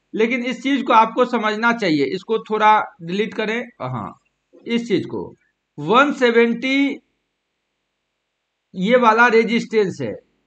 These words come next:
तो minimum हमको क्या closing चाहिए, वन सेवेंटी टू के ऊपर weekly closing। एक बार अगर ये weekly closing मिलता है तो टू फ़ोर्टी, थ्री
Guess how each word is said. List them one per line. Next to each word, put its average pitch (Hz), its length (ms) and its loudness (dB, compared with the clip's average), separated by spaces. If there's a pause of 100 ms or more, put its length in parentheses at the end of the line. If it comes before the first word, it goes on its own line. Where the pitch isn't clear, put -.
(180)
तो 202 100 -2
minimum 240 520 0
हमको 247 300 2
क्या 247 200 2
closing 240 600 0
चाहिए, 233 260 2
वन 247 280 0
सेवेंटी 233 480 -2
टू 247 240 -6
के 240 120 0
ऊपर 226 300 4
weekly 220 380 -2
closing। 143 520 -4
एक 226 200 0
बार 254 200 6
अगर 254 220 0
ये 240 220 6
weekly 233 400 -4
closing 226 460 0
मिलता 214 340 4
है 247 260 2 (460)
तो 233 120 6
टू 240 320 -2
फ़ोर्टी, 240 640 0
थ्री 233 680 -2